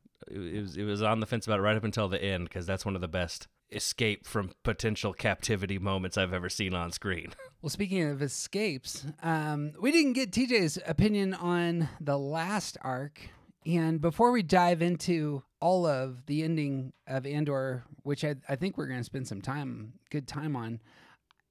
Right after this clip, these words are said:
Speaker 2: I think it's worth talking about just reactions now that we've s-, seen this whole show. Daniel and I did a, uh, podcast about two months ago after Kenobi, and we were both down on the future of Star Wars, and I don't think that's where we're at anymore.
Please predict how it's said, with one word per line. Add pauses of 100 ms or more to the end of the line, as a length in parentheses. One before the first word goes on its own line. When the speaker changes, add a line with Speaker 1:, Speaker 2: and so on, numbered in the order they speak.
Speaker 2:
I
think
it's
worth (200)
talking
about
just (180)
reactions
now
that
we've
s-, (140)
seen
this
whole
show. (240)
Daniel
and
I
did
a,
uh,
podcast
about
two
months
ago
after
Kenobi,
and
we
were
both (160)
down
on
the
future
of
Star
Wars,
and
I
don't
think
that's
where
we're
at
anymore.